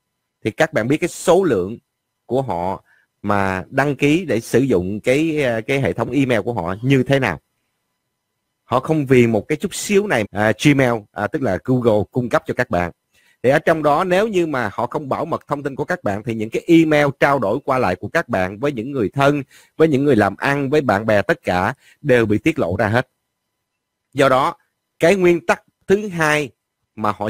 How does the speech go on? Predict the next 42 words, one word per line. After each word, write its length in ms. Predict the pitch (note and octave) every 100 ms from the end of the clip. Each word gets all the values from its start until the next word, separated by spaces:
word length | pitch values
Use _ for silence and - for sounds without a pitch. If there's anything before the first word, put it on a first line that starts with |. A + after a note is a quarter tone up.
| -
chinh 180 | F3 D3+
phục 200 | C3 -
được 180 | F#2+ -
cộng 180 | G2
đồng 160 | A2 F2+
quốc 180 | C#3+ -
tế, 300 | C3+ C3+ E3+ G3 - _
chinh 180 | E3+ D#3+
phục 200 | C#3+ B2+
được 140 | A#2+ -
hàng 220 | A2 F#2 _
tỷ 240 | C3 G#2+ F3+
người 320 | C#3 A2+ F2+ _ _ _ _ _
là 260 | A2+ A2 G2
bảo 380 | G2+ G2+ F2+ C#3+
mật 220 | A#2 - _
thông 240 | - B2+ A2+
tin. 160 | A#2 G2 _ _ _ _ _ _ _ _ _
Đúng 140 | B2
không 120 | D3+ B2
các 140 | C3
bạn? 200 | G2 F#2 _ _ _ _ _ _ _ _ -
Do 200 | D3+ E3
đó, 300 | D#3 F3 G#3 _ _ _ _
vì 680 | A2+ A2+ A2+ C#3 B2+ A#2+ G2+ _ -
cái 100 | E3
vấn 200 | E3 F#3
đề 140 | A#2
này 280 | G#2+ G#2 F2+ _ _ -
mà 200 | G#2+ G2+
họ 240 | G2+ G2
trở 280 | - G2 B2
nên 220 | C3+ G#2
nổi 220 | F2 F#2+
tiếng, 320 | B2+ D#3 F3 G3 _ _ -
họ 180 | G2+
trở 140 | G#2+ B2
nên 140 | B2
có 140 | - D3
nhiều 400 | C3+ B2 A#2+ G2+
khách 260 | - E3+ _ _ _ _ _ _ _ _ _ -
hàng 380 | G#2+ A2+ G#2